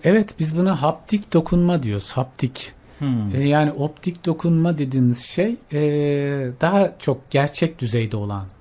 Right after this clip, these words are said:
Speaker 1: sadece gözlerle görmeyi içeren bir görme biçimi. Ama haptik görme bütün bir bedenin görmesi. Bunun içerisinde ne de, ne vardır? Kulaklar vardır, burun
Speaker 2: Hı hı.
Speaker 1: vardır,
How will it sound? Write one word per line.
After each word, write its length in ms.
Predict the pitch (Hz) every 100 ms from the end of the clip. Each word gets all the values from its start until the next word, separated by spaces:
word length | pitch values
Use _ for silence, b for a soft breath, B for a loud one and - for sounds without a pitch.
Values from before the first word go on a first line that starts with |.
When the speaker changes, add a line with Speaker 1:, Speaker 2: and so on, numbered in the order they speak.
| b b b b b
Speaker 1:
sadece 400 | - - 147 143
gözlerle 720 | 143 139 135 127 147 135 117
görmeyi 460 | 107 113 113 107 101 - _ _ 120
içeren 600 | 135 131 - 120 110 107
bir 140 | 104
görme 340 | 117 110 107 104
biçimi. 380 | 104 - 185 - B B B
Ama 200 | 151 160
haptik 380 | 160 175 247 233
görme 320 | 190 185 220
bütün 320 | 185 - 226 196
bir 180 | 170
bedenin 400 | 156 147 165 165
görmesi. 580 | 131 107 98 92 - 90 - _ B B B B -
Bunun 120 | 151
içerisinde 480 | 165 170 160 160 156
ne 140 | 180 165
de, 200 | 156 147
ne 140 | 175
vardır? 320 | 135 127 180 -
Kulaklar 460 | 110 113 - 147
vardır, 480 | 170 165 156 160 - - _ _ _ _ -
burun 260 | 123 127 147
Speaker 2:
Hı 60 |
hı. 60 | 160
Speaker 1:
vardır, 520 | 160 147 165 170